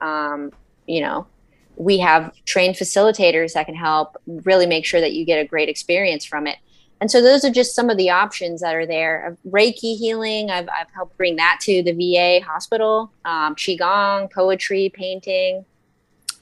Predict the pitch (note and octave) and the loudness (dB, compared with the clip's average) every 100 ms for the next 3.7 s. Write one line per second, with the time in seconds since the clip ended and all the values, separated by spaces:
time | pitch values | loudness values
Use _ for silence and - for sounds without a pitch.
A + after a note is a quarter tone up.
0 | _ _ _ _ - B3+ E4 D#4 - G#3 | _ _ _ _ 2 4 6 4 4 4
1 | B3 F#3 E3 - - E3+ D#3+ D#3+ - - | 4 4 0 -6 -4 -2 -2 -4 -8 -6
2 | G#3+ C4 A#3+ A#3 G#3+ F3+ D#3 E3+ - - | 2 4 4 2 0 -4 -4 -6 -6 -14
3 | - _ _ - C#3 D#3 | -16 _ _ -10 -6 -6